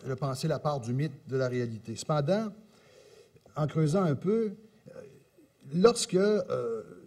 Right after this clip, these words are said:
j'ai appris la publication, euh, du livre de Godin, de, du quatrième tome de Godin, euh, et lorsque celui-ci, euh, a, a fait des révélations, euh,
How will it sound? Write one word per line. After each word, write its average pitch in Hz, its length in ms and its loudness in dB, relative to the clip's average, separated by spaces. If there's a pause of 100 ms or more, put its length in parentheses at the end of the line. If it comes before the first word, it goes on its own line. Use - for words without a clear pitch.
(600)
j'ai 147 600 2
appris 143 400 2
la 139 120 0
publication, 139 920 0 (180)
euh, 113 300 -2 (480)
du 113 140 0
livre 117 640 4 (320)
de 101 320 -4
Godin, 117 460 0 (520)
de, 82 160 -14 (140)
du 113 80 -14
quatrième 120 420 0
tome 143 220 2
de 110 80 2
Godin, 120 400 0 (600)
euh, 120 600 4 (480)
et 110 40 -2
lorsque 143 240 2
celui-ci, 143 680 2
euh, 98 180 0 (480)
a, 107 640 -2 (1300)
a - 60 -18
fait 139 140 2
des 127 100 4
révélations, 123 880 0
euh, 78 60 -8